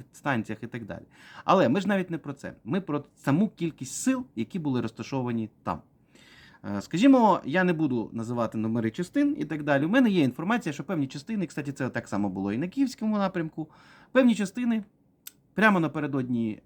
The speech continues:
е, вторгнення були направлені на Донбас. На Донбас.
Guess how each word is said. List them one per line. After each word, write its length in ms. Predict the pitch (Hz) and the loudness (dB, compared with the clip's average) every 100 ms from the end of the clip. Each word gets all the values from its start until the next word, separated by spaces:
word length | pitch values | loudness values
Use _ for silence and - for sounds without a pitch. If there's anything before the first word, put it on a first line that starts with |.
| - | -12
е, 100 | 98 | -12
вторгнення 500 | 92 - 101 170 220 | -10 -8 -8 -4 -4
були 320 | 151 143 220 | 0 2 2
направлені 480 | 170 135 151 147 139 | 0 0 0 2 2
на 120 | 135 | 2
Донбас. 580 | 123 117 98 95 - - _ _ _ _ _ _ _ _ - | 0 0 0 -6 -6 -20 _ _ _ _ _ _ _ _ -8
На 80 | 190 | -4
Донбас. 420 | 165 92 - | -2 -4 -10